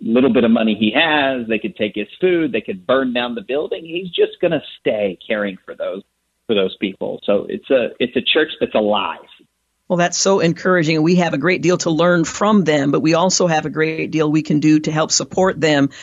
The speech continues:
Speaker 2: first by recognizing that moral imperative to act, and then to act constructively. Again, the book is titled The Next Jihad, Stop the Christian Genocide in Africa. The book is published by Thomas Nelson. And let me encourage you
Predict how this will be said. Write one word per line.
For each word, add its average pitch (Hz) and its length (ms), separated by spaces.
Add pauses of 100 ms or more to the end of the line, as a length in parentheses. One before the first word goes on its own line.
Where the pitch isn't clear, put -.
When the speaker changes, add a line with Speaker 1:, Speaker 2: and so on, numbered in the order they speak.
(160)
Speaker 2:
first 202 280
by 151 220
recognizing 165 680
that 143 140
moral 160 320
imperative 147 520
to - 140
act, 139 360 (260)
and 147 160
then 160 180
to 151 220
act 139 400
constructively. 151 800 (280)
Again, 220 360
the 196 60
book 202 260
is 185 120
titled 175 460
The 151 80
Next 170 360
Jihad, 160 680
Stop - 320
the 185 80
Christian 165 380
Genocide 160 580
in 151 160
Africa. 175 540
The 147 60
book 175 200
is 165 100
published 180 380
by 147 140
Thomas 160 480
Nelson. 160 420 (260)
And 185 80
let 285 160
me 285 140
encourage 202 460
you 175 220